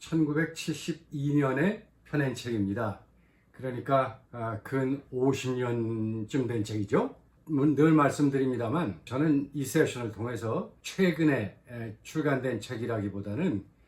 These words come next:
아, 아주 오래전에 출간되었으나 어떤 연구의 계기 혹은 새로운 시각을 제공한 고전들을 소개하고자 합니다. 사실 오십 년 정도 된 책을 고전이라고 말씀드리기는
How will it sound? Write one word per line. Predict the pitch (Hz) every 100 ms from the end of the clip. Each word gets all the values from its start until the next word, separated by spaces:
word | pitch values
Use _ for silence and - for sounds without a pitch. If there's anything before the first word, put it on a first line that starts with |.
| _ _ _ -
아, | 120 117 123
아주 | 147 139 175
오래전에 | 131 139 147 147 151 143 151
출간되었으나 | - 170 175 151 135 104 139 135 127 135 92 - _ _ _ _ _ -
어떤 | 131 160 151 107 - _ _ 127
연구의 | 139 147 147 131 156 156
계기 | - - 131 131 113 151 117 - - -
혹은 | 127 143 -
새로운 | - 165 170 165 151
시각을 | - - 131 131 135 127 147 139
제공한 | 131 113 107 120 180 - _ -
고전들을 | - 131 143 151 143 139 135
소개하고자 | - 123 123 104 107 104
합니다. | 98 98 120 98 - _ _ _ _
사실 | - 147 139 185
오십 | 143 143 156
년 | 147 143
정도 | 143 135 139
된 | 135 135 131 120 -
책을 | - 143 160
고전이라고 | - - 127 139 151 143 131 127
말씀드리기는 | 131 120 - 123 117 113 117 143 135